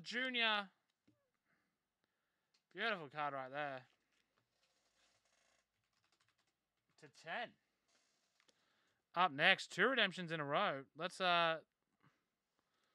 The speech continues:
Let's go with this one. Here we go.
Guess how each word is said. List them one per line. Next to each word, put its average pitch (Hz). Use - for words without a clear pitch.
Let's 127
go 120
with 110
this 117
one. 107
Here 104
we 101
go. 98